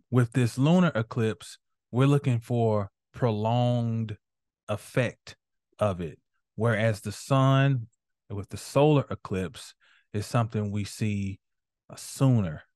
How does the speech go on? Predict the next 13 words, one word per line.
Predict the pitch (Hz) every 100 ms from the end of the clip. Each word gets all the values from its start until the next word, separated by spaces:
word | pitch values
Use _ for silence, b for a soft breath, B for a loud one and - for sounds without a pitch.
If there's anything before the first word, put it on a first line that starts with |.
| _
and | 90 92
more | 101 104 101 95 -
overtly. | 95 90 98 107 76 76 - _ _ _ _ _ _ _ _ _ _ _ _ _ _ _ _ _ _ _ _ _ _ _ _ _ _ _ _ _ _ _ _ -
Think | 175 190
about | 156 156 139
the | 131
word | 127 131 113
eclipse | 101 - 143 123 - - - - _ -
by | 107 101
itself. | 95 - - 120 95 - - _ _ _ _ _ _
We're | 113 135
talking | - 135 123 120
about | 110 107 98 95 -